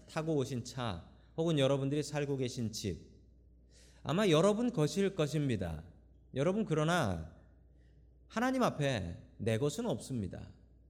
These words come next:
왜냐하면 여러분, 내 것이 영원히 내 것이어야 내 것이지만 여러분들의 집이 영원히 여러분의 것이겠습니까? 언젠간 다른 사람이 가지겠죠.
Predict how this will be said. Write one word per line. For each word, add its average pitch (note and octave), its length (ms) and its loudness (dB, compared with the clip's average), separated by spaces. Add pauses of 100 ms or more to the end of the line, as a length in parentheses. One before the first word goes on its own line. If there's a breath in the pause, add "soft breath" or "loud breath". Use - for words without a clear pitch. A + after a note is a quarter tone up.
(440 loud breath)
왜냐하면 G3 460 4
여러분, E3 400 2
내 A#2 140 4
것이 F#3+ 280 0
영원히 D3+ 380 2
내 C3+ 180 4
것이어야 D#3+ 400 0
내 B2+ 140 0
것이지만 A2 800 -4 (540 soft breath)
여러분들의 F#3+ 460 2
집이 E3 360 0
영원히 B2+ 400 2
여러분의 C#3+ 400 0
것이겠습니까? C3 920 -6 (720 soft breath)
언젠간 F3 500 2
다른 C#3 280 -2
사람이 D3+ 340 -2
가지겠죠. G2+ 640 -4